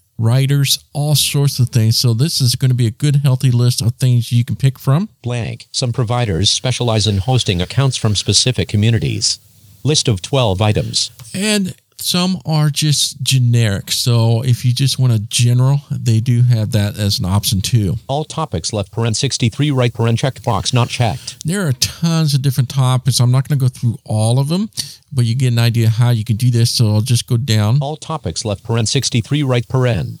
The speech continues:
Speaker 2: blank. General left paren twenty-two right paren checkbox not checked.
Speaker 1: So there's general I was telling you about. So if you're not want to be kind of peg-holed into one kind of an instant,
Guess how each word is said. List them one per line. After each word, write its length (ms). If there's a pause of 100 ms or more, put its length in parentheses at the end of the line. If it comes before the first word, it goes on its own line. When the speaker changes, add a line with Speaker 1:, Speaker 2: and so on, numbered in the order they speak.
Speaker 2:
blank. 400
General 380
left 240
paren 240
twenty-two 500
right 300
paren 240
checkbox 560
not 160
checked. 480 (380)
Speaker 1:
So 160
there's 280
general 420
I 80
was 140
telling 320
you 60
about. 340
So 140
if 140
you're 280
not 600
want 280
to 80
be 240
kind 260
of 80
peg-holed 600
into 200
one 520
kind 280
of 100
an 120
instant, 440